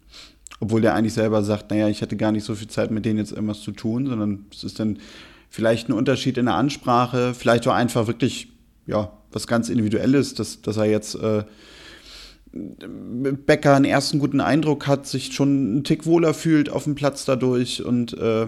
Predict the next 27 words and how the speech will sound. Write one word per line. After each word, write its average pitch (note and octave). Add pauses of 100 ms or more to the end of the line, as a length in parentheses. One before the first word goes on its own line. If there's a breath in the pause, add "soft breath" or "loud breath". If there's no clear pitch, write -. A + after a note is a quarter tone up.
(120)
ja, A2
dann A2+
auch - (160)
die B2+
ein A#2+
oder B2
andere A#2
Entscheidung A#2+
einfach A#2
in A#2
so A#2
einem A2+
Match, -
äh, G#2+ (1300)
besser C3
funktioniert C#3 (420)
als A2+
noch B2+
zuvor. C3 (540 loud breath)
Und A#2
plötzlich A#2+
kippt C3
das, C3
äh, A#2
wieder A#2
ganz A2+
schnell. A#2+